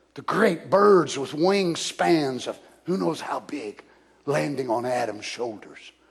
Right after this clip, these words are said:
A beautiful paradise. But Adam's sin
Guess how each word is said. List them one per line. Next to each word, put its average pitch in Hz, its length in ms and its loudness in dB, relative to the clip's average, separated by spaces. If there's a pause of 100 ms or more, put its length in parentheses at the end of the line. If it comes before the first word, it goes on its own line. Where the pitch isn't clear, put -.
(2250)
A 120 40 0
beautiful 117 640 -10
paradise. - 720 -12 (2250)
But 110 160 -6
Adam's 131 400 2
sin - 480 -6